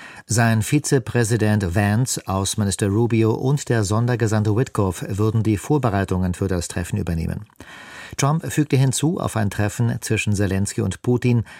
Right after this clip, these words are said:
solle dann zu einem späteren Zeitpunkt ein Dreiergipfel folgen, an dem auch er selbst teilnehmen werde. Der Kreml bestätigte zwar das Telefonat, das etwa vierzig Minuten gedauert habe,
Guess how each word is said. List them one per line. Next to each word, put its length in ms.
solle 320
dann 380
zu 120
einem 240
späteren 460
Zeitpunkt 440
ein 180
Dreiergipfel 680
folgen, 400
an 160
dem 220
auch 240
er 220
selbst 480
teilnehmen 480
werde. 280
Der 100
Kreml 340
bestätigte 680
zwar 220
das 160
Telefonat, 680
das 140
etwa 300
vierzig 560
Minuten 420
gedauert 380
habe, 280